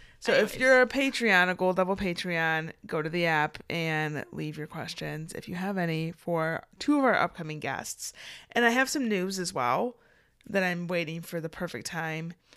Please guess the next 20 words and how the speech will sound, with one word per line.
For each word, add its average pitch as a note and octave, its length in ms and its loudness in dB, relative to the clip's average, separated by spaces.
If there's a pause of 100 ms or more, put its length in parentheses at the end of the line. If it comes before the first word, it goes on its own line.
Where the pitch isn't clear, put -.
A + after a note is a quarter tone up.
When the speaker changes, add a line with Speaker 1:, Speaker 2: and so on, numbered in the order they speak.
Speaker 1:
to A#3 140 0
announce. G3 540 4
Speaker 2:
Like, A#3+ 160 2
very G3+ 340 -2
big E3 300 -8
news. - 720 -14
Speaker 1:
Yes. - 400 -4
Speaker 2:
Like, A#3 180 -2
very, G3 440 -4
very E3+ 460 -6
big - 220 -16
news. - 560 -14 (240)
Speaker 1:
Life G3 560 2
news. - 600 -6 (220)
Making G3 480 0
moves F3 640 0
news. E3 720 -8 (400)
<laughs> - 1500 -2 (520)
Speaker 2:
That C#4 500 12
Speaker 1:
I'm G3+ 160 -4